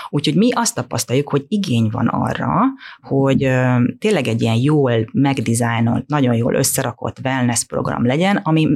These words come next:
nem valahol a vállalati stratégia tetején vagy mellette van párhuzamosan, hanem benne van. Tehát tényleg a vállalati D N S, ö, sé-, és ennek a, a, a,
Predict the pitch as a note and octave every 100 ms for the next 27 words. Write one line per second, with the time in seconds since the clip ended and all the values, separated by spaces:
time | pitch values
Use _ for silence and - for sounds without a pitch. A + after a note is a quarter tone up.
0 | - - F#3+ F#3+ - D3 E3 C#3 C#3 -
1 | C3+ C3+ D#3+ D#3 C3 C#3 - - C3+ C#3
2 | C3 A#2+ A2+ - B2+ A#2+ A#2+ B2+ C3+ B2
3 | C#3+ C#3 C3 - - A#2+ B2 C3 D3+ C#3
4 | C3 B2+ C3 D#3+ G3+ G3+ - - D3 C#3+
5 | D3 D3+ G3 F3 C#3 A#2+ - - A2+ -
6 | C3 - - - - F3 C#3 C3 C3+ C3+
7 | B2 A#2 C3 B2+ C3+ C3 B2 - - -
8 | - - A#1 - - - - - - -
9 | D3+ C3+ - - - - - C#3+ C#3 C3+
10 | - - - - C3+ C3